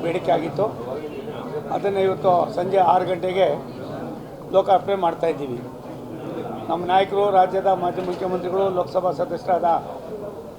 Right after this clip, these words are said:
ಸನ್ಮಾನ್ಯ ಜಗದೀಶ್ ಶೆಟ್ಟರ್ ಸಾಹೇಬ್ರ ಕ್ಷೇತ್ರದಲ್ಲಿ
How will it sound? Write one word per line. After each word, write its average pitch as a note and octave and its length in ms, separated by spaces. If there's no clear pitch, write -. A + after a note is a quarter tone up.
ಸನ್ಮಾನ್ಯ E3 400
ಜಗದೀಶ್ F3+ 300
ಶೆಟ್ಟರ್ F3 280
ಸಾಹೇಬ್ರ E3 260
ಕ್ಷೇತ್ರದಲ್ಲಿ D#3 600